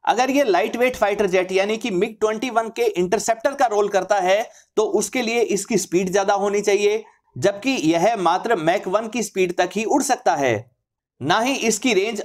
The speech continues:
सुखोई थर्टी एमकेआई और राफेल जितनी है और ना ही ये इनकी तरह इतनी ज्यादा मिसाइल्स को कैरी कर सकता है। ये बात सच जरूर है कि सी हैरियर अपने जमाने का सबसे एडवांस्ड फाइटर जेट कहा जाता था,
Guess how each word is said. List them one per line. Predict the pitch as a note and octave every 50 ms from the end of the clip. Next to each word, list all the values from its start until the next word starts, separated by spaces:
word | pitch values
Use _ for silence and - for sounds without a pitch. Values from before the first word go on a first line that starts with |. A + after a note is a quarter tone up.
| -
सुखोई | - - G3+ - - G#3+ A3+ A3+
थर्टी | A3 A3 G#3 G#3+ B3 - -
एमकेआई | D#3+ F3 F#3+ G3 G3 A3 G#3 G#3+ A#3
और | A3 E3+ - -
राफेल | E3 D3+ D#3 - G#3 G#3 G3
जितनी | F3+ G#3 G#3+ A3 G#3 A3 G3+
है | G#3+ A3+ A3+ B3 B3 - - _ _ - -
और | - A3+ A3 G3+
ना | G#3 G#3+ A3+
ही | A3+ B3+ C4+ C4
ये | C4 C4+
इनकी | - F3+ G#3+ A3 G#3+ B3+ A#3+
तरह | - B3 G3+ D3 D#3+ E3+ F#3+ A#3+ - - - _ - -
इतनी | G#3 G3 - B3 C#4 B3+
ज्यादा | F3+ F3+ F3 F#3 G#3+ A3
मिसाइल्स | G#3 F3 E3 - E3+ D3+ D#3+ E3 -
को | - G#3
कैरी | F3 E3+ D3 D3+ E3+
कर | F3+ - C#4 C#4
सकता | - B3 A#3 - G3 E3+
है। | D3+ C#3+ C3 A#2 G2+ F#2+ _ _ _ _ _ _ _ _ _ -
ये | D3 A3 C4+
बात | C#4 C4+ C4+ D4 C#4+ - - - -
सच | D#3 - A#3+ A#3+ A#3+ -
जरूर | F3 D#3 F3+ F#3+ A#3 B3+ A3+
है | G#3 A3 A3+
कि | G#3+ - B3 G#3
सी | - - A#3 A#3+ A3
हैरियर | F3+ F3 F3 F3 G3+ A3+ A#3
अपने | - - D#3 D#3+ D#3+ A3+ C4+ C#4 B3
जमाने | F#3+ G3+ F#3 F#3 F#3+ G3 G3+ G#3
का | G3+ G#3+ A3
सबसे | G#3+ - G#3 F#3+ - - A#3+ - - C3+
एडवांस्ड | C3 B2 B2+ D3+ G3+ A#3+ - -
फाइटर | - G#3+ G#3 G3+ G#3
जेट | F#3 G#3 G#3+ G#3
कहा | - F#3+ F#3+ G3+ G3
जाता | G3+ G3 G3 G3+ G3
था, | G3 G#3 G#3 G#3 A#3+